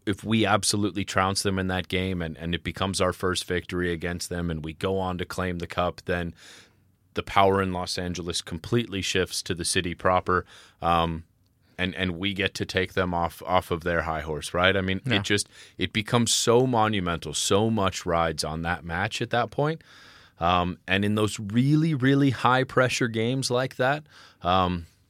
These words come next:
Speaker 1: you know, when we get put to the test like that, we haven't always stepped up. Um, and so, so there's, there's, uh, to me,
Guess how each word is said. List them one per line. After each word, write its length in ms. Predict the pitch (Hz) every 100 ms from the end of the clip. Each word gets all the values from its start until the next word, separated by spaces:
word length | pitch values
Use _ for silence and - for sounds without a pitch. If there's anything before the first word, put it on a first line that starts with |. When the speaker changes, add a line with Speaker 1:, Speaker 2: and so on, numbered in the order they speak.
| _
Speaker 1:
you 120 | 95
know, 120 | 95 92
when 200 | 95 95
we 120 | 104
get 240 | 117 95
put 180 | - 113
to 100 | -
the 120 | 104 101
test 340 | 107 117 -
like 180 | 139 -
that, 180 | 151 101
we 100 | 101
haven't 320 | 117 143 131 _
always 420 | 107 143 160 202
stepped 480 | - - - 175 -
up. 380 | - - - - -
Um, 420 | 90 95 98 104
and 140 | 107 110
so, 400 | 127 123 120 - - - -
so 140 | -
there's, 380 | 117 151 175 -
there's, 500 | - 147 190 - - - _
uh, 100 | 110 -
to 120 | - 147
me, 480 | 156 202 214 208